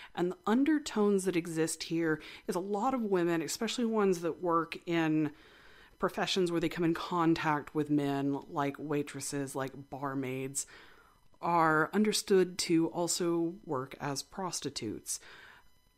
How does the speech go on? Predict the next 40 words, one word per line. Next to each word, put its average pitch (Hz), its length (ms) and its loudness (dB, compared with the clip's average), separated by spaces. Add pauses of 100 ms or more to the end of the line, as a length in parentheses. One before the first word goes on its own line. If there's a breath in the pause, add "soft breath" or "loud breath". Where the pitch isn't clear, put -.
(480)
Ideally, 175 640 2
in 208 120 6
this 170 140 0
society, 131 640 0
a 135 80 0
woman 156 420 2
sits - 580 -2 (580 loud breath)
in 165 120 -2
a 143 60 -4
house 170 560 0
and 160 200 0
waits 151 260 -4
for 208 120 -4
her 214 180 0
husband. 135 460 -4
She 139 100 -6
takes - 300 -8
care 175 180 -4
of 175 80 -4
the 180 60 -2
children, 135 460 -4
she 120 140 -6
takes - 300 -6
care 160 200 -2
of 165 80 -4
the 165 80 -4
house, 127 360 -4
and 147 120 -4
she 156 80 -10
doesn't 147 280 -4
have 143 240 -6
to 147 80 -8
go 139 140 -2
out 131 140 -2
and 139 140 -6
work. 110 340 -6 (540 loud breath)
A 185 80 0
woman 240 380 6
that 208 140 4
works 170 520 2